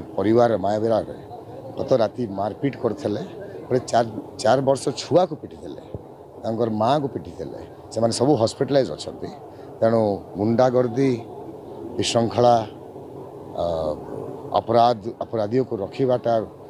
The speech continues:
ଆଉ ହାଫତା କଲେକ୍ସନ୍, ଚାନ୍ଦା କଲେକ୍ସନ୍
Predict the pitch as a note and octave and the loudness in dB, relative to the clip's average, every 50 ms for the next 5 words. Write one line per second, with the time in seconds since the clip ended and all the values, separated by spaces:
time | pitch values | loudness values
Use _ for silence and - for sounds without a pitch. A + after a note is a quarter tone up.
0 | - - - - - - - - - F#2 G2+ G#2 G#2 G2 F#2 E2+ - - A2 G#2+ | -16 -14 -14 -14 -16 -16 -8 0 2 4 4 6 4 2 2 -2 -2 -4 -4 -4
1 | - - C3+ B2+ A#2+ - A#2+ A#2 A2+ G#2+ - - A2+ F#2+ F#2+ F2+ - - - - | 0 2 2 2 2 2 2 2 2 0 0 -2 -4 -4 -4 -6 -8 -10 -12 -6
2 | - - G2+ A2 A2+ A#2+ A#2+ A#2 - A2 A2 A2 G#2 - - - G2+ E2+ | -2 0 0 2 4 4 2 2 2 0 0 0 0 -2 -2 -2 -2 -2